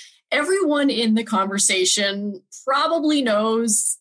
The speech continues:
there's a reason for the conversation. And so it's, like you say, Holly, it's just gonna stress both sides out unless you just get it out there. Um, so step three is, is what's the issue? What is the issue? So, um, I say keep it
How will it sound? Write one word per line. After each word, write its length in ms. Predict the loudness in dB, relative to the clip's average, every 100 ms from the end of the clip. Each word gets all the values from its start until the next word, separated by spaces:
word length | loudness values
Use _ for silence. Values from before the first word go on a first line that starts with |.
| -4
there's 220 | -2 0
a 100 | 0
reason 400 | 0 0 0 0
for 120 | 0
the 100 | 0
conversation. 840 | 0 0 0 0 0 0 -2 -2
And 160 | -2 0
so 200 | 0 0
it's, 340 | 0 0 -4 -2
like 220 | -4 -2
you 80 | -2
say, 180 | 0 0
Holly, 360 | 0 0 -2
it's 180 | -4 -2
just 200 | -2 -2
gonna 180 | -2 -2
stress 400 | -2 -2 -2 -2
both 240 | -2 -2
sides 380 | 0 0 0 0
out 340 | 0 0 -2 -6
unless 280 | -4 -2 -2
you 60 |
just 160 | -2 -2
get 180 | -2 -2
it 80 | -4
out 240 | -6 -6
there. 320 | -8 -6 -10 -14 -20 -20 -20 -20 _ -4
Um, 520 | -2 -2 -6 -8 -4
so 520 | -2 0 0 0 -2 -2
step 280 | 0 -2 -4
three 560 | -2 0 2 0 -2
is, 420 | 0 -2 0 -2 -2
is 240 | -2 0 0
what's 640 | 0 -2 0 0 0 -4 _ _
the 360 | -2 0 -2 -2
issue? 340 | 0 0 0
What 160 | 0 0
is 140 | 0
the 120 | 0
issue? 260 | 0 -2 -2
So, 560 | 0 0 0 0 -2 -6 -16 -20 _
um, 320 | -2 0 -2 -4
I 160 | -2 0
say 240 | 0 0 0
keep 300 | -2 0 0
it 220 | -4